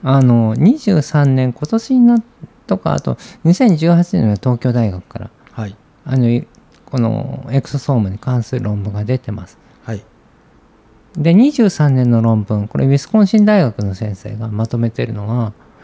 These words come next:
Speaker 1: 今後十年の治療法になるだろうって言ってるんですよ。
Speaker 2: もう期待度バンバンの話なんですけども、
Speaker 1: 今後、
Speaker 2: 今後十年の話なんですね、
Speaker 1: 十年の
Speaker 2: これ。
Speaker 1: 話がなんで今やる、できてるの？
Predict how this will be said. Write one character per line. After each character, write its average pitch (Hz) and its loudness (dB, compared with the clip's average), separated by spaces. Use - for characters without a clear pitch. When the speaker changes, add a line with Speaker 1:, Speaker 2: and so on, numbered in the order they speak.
Speaker 1:
今 269 4
後 233 4
十 285 2
年 196 6
の 240 6
治 - 0
療 143 4
法 143 -2
に 151 2
な 139 4
る 110 -2
だ 101 -4
ろ 123 0
う 110 2
っ - -2
て - -14
言 - -6
っ - -20
て - -8
る 92 -6
ん 95 -10
で 92 -12
す - -18
よ。 98 -14
Speaker 2:
も 107 -12
う - -18
期 - -16
待 135 -2
度 110 -4
バ 113 -4
ン 120 -2
バ 120 0
ン 123 -2
の 113 -2
話 117 -4
な 98 -4
ん 92 -8
で - -14
す - -10
け - -18
ど - -16
も、 - -14
Speaker 1:
今 254 4
後、 254 4
Speaker 2:
今 202 6
後 160 4
十 190 0
年 123 4
の 107 -6
話 120 -6
な 165 2
ん 147 2
で 156 -2
す 247 2
ね、 269 6
Speaker 1:
十 240 6
年 156 4
の 131 4
Speaker 2:
こ - -
れ。 117 2
Speaker 1:
話 123 2
が 123 -2
な 185 4
ん 247 6
で 143 2
今 113 2
や 101 -2
る、 104 -10
で 123 0
き - -8
て 85 -12
る 87 -16
の？ 143 -6